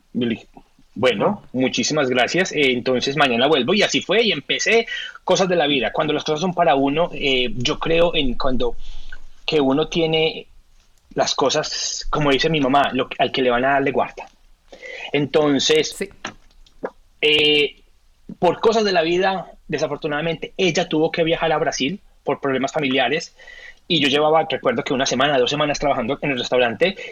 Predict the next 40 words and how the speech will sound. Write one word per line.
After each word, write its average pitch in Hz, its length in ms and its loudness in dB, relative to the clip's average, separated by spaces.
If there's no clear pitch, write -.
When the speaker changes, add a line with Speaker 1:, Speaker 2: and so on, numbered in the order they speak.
Speaker 1:
y 127 160 2
era, 113 300 2
éramos 117 440 -4
ella 131 260 0
y 147 60 -2
yo. 190 320 2
Y 143 120 0
me 135 100 2
dice 127 260 0
la 156 80 2
dueña 123 260 2
del 143 80 -6
café, 143 340 -2
Speaker 2:
Wow. 147 140 -12
Speaker 1:
me, 139 240 0
del, 120 140 0
perdón, 120 300 -2
del 120 100 -2
restaurante, 131 560 0
me 131 100 2
dice, 135 380 0
"Eh, 143 320 2
Camilo, 160 460 -2
te 135 120 -4
tocó 127 220 -2
echarte 131 260 -4
esto 147 140 -2
al 147 80 0
hombro". 110 260 -6
Yo 123 200 -4
le 101 100 -4
dije, - 200 -14
una, 117 300 -2
recuerdo 127 320 -2
que 156 60 0
una 156 80 0
señora 120 160 0
hasta 151 180 0
de 117 120 2
edad, 123 280 2